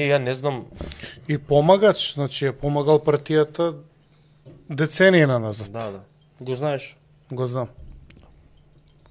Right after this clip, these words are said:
Speaker 1: Мене не ми е јасно
Speaker 2: И
Speaker 1: како
Speaker 2: тоа ја знам на кој начин, како помагали и зошто помагале тие луѓе. Тие луѓе, партијата била за нив душата нивна.
Speaker 3: Да. Уште е.
Speaker 2: Да.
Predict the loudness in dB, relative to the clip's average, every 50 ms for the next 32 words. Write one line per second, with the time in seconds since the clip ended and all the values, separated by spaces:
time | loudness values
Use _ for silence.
0 | _ _ _ -20 _ _ _ _ -20 -18 -10 -4 -2 0 0 0 0 -2 -2 0
1 | 0 0 -2 -2 -4 -4 -2 2 6 8 8 10 10 10 10 10 10 8 6 6
2 | 8 8 8 8 10 8 8 10 10 8 6 6 0 2 6 8 8 10 10 8
3 | 8 8 6 8 10 10 10 10 10 10 10 8 8 6 4 4 2 0 2 4
4 | 4 4 4 2 2 2 2 2 0 -2 -2 -2 -2 -2 -2 -4 -6 -6 -8 -8
5 | -4 -4 -2 -2 0 0 0 2 2 2 2 0 -4 -8 _ _ -20 -20 -20 -20
6 | -20 _ _ _ _ _ _ _ _ _ _ _ _ _ _ _ 2 2 2 4
7 | 6 6 6 6 6 4 4 6 8 8 8 8 8 6 4 2 2 2 0 0
8 | -2 -12 -18 -20 -20 -20 _ -4 -2 6 10 10 10 10 10 6 4 2 2 0
9 | 0 0 0 -2 -4 -6 -10 _ _ _ _ _ _ _ _ _ _ -16 -12 -10
10 | -10 -10 -12 -16 -20 _ _ _ _ _ _ -20 -16 -14 -12 -12 -6 -4 -2 0
11 | 0 0 -2 -6 -18 _ _ _ _ _ _ _ _ _ -20 -20